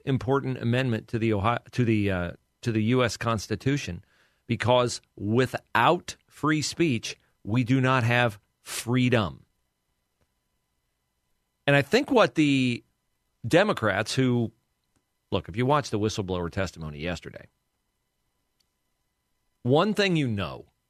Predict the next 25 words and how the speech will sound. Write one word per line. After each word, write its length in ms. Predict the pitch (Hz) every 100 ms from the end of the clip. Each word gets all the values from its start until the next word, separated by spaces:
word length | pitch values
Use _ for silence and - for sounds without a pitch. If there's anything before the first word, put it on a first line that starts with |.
| _ _ _ _ _ _ _ -
is 180 | 135 107
that 180 | 139 -
Democrats 580 | 143 160 - 135 127 -
have 260 | 117 92 _ _ _ 87
no 640 | 95 110 123 131 135 127 -
interest 640 | 123 113 82 - - - _ _ _ _ _ _ _ -
in 160 | 131 123
getting 300 | 120 110 104
to 100 | 101
the 100 | 85
truth. 360 | - 69 - _ _ -
They 140 | 139
have 280 | 143 175 123
no 580 | 135 135 143 165 208 240
interest 460 | 214 202 196 180 -
in 200 | 165 143
getting 300 | 160 160 147
to 100 | 143
the 120 | 139
truth 500 | - 135 139 131 - -
on 420 | 123 123 117 110 - _ _ _ _ _ _ -
the 100 | 113
Hunter 220 | 151 127
Biden 320 | 123 139 156
investigation. 760 | 156 151 156 139 156 160 190